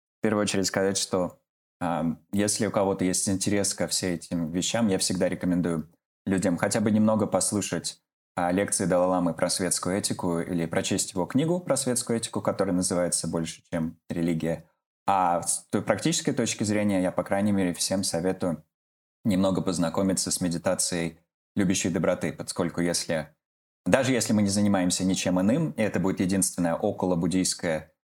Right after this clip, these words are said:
или околосветская практика, с которой мы соприкасаемся, а, она точно принесёт нам, а, пользу, точно нам не навредит, э, и точно в том числе позитивно повлияет на наше поведение,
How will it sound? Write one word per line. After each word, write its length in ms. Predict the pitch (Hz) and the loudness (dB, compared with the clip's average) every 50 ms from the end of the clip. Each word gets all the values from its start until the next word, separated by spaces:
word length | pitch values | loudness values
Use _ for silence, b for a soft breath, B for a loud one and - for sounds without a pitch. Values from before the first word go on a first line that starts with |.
| _ _ - | _ _ 0
или 80 | 135 123 | 0 0
околосветская 680 | 101 - 98 95 90 - 104 104 98 - - - 85 | 2 2 0 0 0 2 2 2 0 0 0 0 -2
практика, 480 | - 90 92 87 - - - - - 80 | 0 0 -2 -2 -2 -4 -8 -4 -4 -4
с 60 | - | -2
которой 320 | - 82 - 90 82 82 | -4 -4 -2 -2 0 0
мы 120 | 80 82 80 | 0 0 0
соприкасаемся, 1000 | - - - - - - 90 85 - - 117 127 262 240 - - 185 85 - - _ _ _ _ _ _ _ - | -2 -4 -4 -6 -4 -4 -2 -2 0 0 2 2 2 2 0 0 -2 -2 -4 -8 _ _ _ _ _ _ _ -6
а, 360 | 80 80 82 80 80 78 78 - | -4 -2 0 0 0 0 -2 0
она 380 | 87 90 92 92 101 120 123 123 123 - | 0 2 2 2 2 2 0 -2 -4 -2
точно 400 | - 107 107 104 - - 110 92 | -2 0 0 0 0 0 0 0
принесёт 600 | - - - 90 87 85 - - - 92 90 - - | 0 0 0 0 2 0 0 0 0 0 0 0 0
нам, 340 | 92 85 80 76 - - _ _ _ - | 0 0 0 -2 -4 -6 _ _ _ -8
а, 240 | 82 80 78 78 78 | -4 -4 -2 -2 -4
пользу, 560 | - - 143 160 165 156 151 131 110 - - _ _ _ _ - | -4 -2 0 0 2 2 0 0 -2 -4 -8 _ _ _ _ -2
точно 340 | 107 104 98 - - 90 87 | 0 0 0 0 0 0 0
нам 200 | 85 82 82 82 | 2 2 2 2
не 100 | 85 85 | 2 2
навредит, 540 | 85 82 80 87 87 87 107 123 131 - - _ _ _ _ _ _ | 2 0 0 0 0 0 0 -2 -2 -4 -12 _ _ _ _ _ _
э, 340 | - 98 90 87 87 - - | -4 -2 0 0 0 0 -2
и 40 | 101 | 0
точно 360 | - 113 123 123 - - 113 | 0 0 0 0 0 -2 -2
в 60 | - | 0
том 120 | - 113 101 | 0 -2 0
числе 200 | - - 107 95 | 0 -2 -4 -4
позитивно 540 | - - 92 87 92 - - 101 101 98 90 | -2 -2 -2 -2 -2 -2 0 0 2 2 0
повлияет 480 | - 95 85 90 92 92 90 87 - | 0 0 0 2 2 2 2 0 0
на 180 | 87 87 85 85 | -2 0 0 0
наше 300 | 87 87 85 - - - | 0 0 -2 -4 -6 -8
поведение, 720 | - - 85 87 87 87 107 120 120 113 101 92 - - | -6 -4 -2 0 0 2 2 2 4 2 2 0 -4 -8